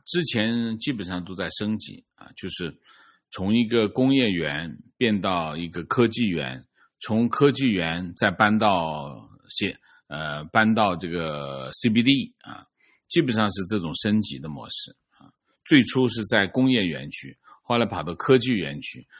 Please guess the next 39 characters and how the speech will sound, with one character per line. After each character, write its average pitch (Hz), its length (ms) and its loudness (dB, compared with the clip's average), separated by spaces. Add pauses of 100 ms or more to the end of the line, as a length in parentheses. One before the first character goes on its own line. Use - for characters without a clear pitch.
(140)
从 110 220 -2
科 143 180 4
技 139 120 -2
园 101 200 2
区 104 160 -4
跑 73 220 -10
到 73 460 -10
商 110 240 0
业 98 120 0
中 95 200 -4
心 95 320 -4
或 98 120 -6
者 85 200 -4
是 82 100 -6 (560)
C - 160 -2
B 107 140 2
D 117 240 0
啊。 - 240 -16 (720)
但 170 160 6
是 151 320 6
这 180 200 6
些 139 160 4
年 107 220 6
就 107 200 2
翻 120 260 4
过 101 100 0
来 - 240 -6 (440)
啊， - 180 -14
从 127 480 4
C 143 220 2
B 143 100 0
D 147 360 0
往 78 180 -6
外 113 160 4
搬 78 320 -4 (440)
啊， - 180 -16
往 - 200 -12
外 90 140 -8
搬 65 280 -14